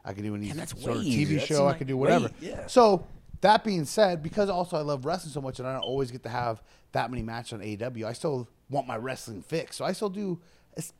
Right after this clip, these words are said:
Speaker 1: pretty significant amount of indies, and I'll, I'll, I'll come and go where I'm like, I'm working every s-,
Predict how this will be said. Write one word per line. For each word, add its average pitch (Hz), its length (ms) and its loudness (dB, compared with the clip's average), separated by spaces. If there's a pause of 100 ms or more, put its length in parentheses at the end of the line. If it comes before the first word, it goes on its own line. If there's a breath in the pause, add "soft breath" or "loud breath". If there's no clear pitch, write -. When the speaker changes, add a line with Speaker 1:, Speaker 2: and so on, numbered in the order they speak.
Speaker 1:
pretty 381 180 -4
significant 202 440 -6
amount 175 200 -2
of 123 80 -8
indies, 143 300 -4
and 147 80 -4
I'll, 147 180 0
I'll, 127 240 -2
I'll 156 160 2
come 151 300 -4
and 131 80 -4
go 127 160 2
where 117 160 0
I'm 113 80 -2
like, 107 160 -2
I'm 117 100 -2
working 123 320 0
every 117 200 -2
s-, - 180 -14